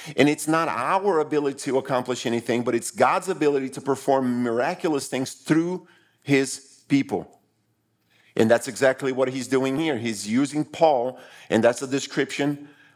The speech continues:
of God's work through him. And he says, "So that," with the purpose, "that when the handkerchiefs and aprons, um, that had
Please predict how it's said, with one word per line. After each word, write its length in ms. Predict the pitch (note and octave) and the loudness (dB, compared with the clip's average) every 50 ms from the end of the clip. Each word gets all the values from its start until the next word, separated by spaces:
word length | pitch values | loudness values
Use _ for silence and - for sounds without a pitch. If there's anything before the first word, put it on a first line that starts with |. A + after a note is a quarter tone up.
| _ - | _ 2
of 320 | - A#2 B2 A#2+ - - | 4 4 4 4 0 -4
God's 360 | - B2 A2 A#2 A#2+ B2 - C3+ | 0 0 2 2 0 -2 -4 -4
work 300 | B2 A2+ A2+ A2 B2 - | -2 0 0 0 0 -2
through 280 | - - B2+ B2+ B2+ | -6 -4 -4 -2 -2
him. 260 | C3 D3+ D#3+ D#3 C#3+ | 0 0 0 0 0
And 100 | B2 A2+ | -2 -4
he 60 | B2 A#2+ | -4 -4
says, 280 | - - C#3 C3 B2+ | 0 2 2 2 2
"So 200 | - - C3+ C3 | 0 -4 -2 -2
that," 500 | B2 G#2 B2 D#3 E3+ E3 D3+ D3 C#3+ A#2+ | 0 4 4 4 4 4 2 0 -2 -6
with 120 | B2+ B2 - | -6 -6 -6
the 60 | C#3 | -6
purpose, 540 | - D#3 E3+ F3+ F3 F3 C3 B2+ B2+ - - - - - - _ _ _ _ _ _ - | -2 0 0 0 2 2 0 0 0 -2 -12 -18 -20 -20 -20 _ _ _ _ _ _ 4
"that 160 | - B2+ C3 | 6 6 6
when 200 | C3 C#3+ C#3+ D3 | 6 2 -2 0
the 200 | C3 B2 A2 G2 - - - - - - | 0 0 0 -2 -4 -12 -20 -20 -10 0
handkerchiefs 1200 | - C#3 E3 F#3 G3 G#3 F3+ - - - - D#3 D3 - - - - - - - D3+ - - - | 4 4 4 4 4 0 -2 -2 -4 -6 -4 -4 -4 -4 -6 -12 -12 -4 0 2 2 2 2 -2
and 140 | C3+ B2+ A#2+ | -4 -4 -4
aprons, 840 | - - A#2+ C3+ E3+ E3 - D3+ C#3 A#2+ A#2+ A2 - - - - - _ _ _ _ _ _ _ _ | -2 0 0 0 0 0 0 -2 -2 0 -2 -4 -8 -10 -14 -18 -20 _ _ _ _ _ _ _ _
um, 460 | - A2 B2 A2+ A2+ A2 G#2 - - - - - | 4 6 6 6 4 -2 -8 -12 -18 -20 -20 0
that 160 | - - C#3 C#3 | 6 6 6 6
had 240 | D#3 D3 C3 A2 | 6 0 -2 -4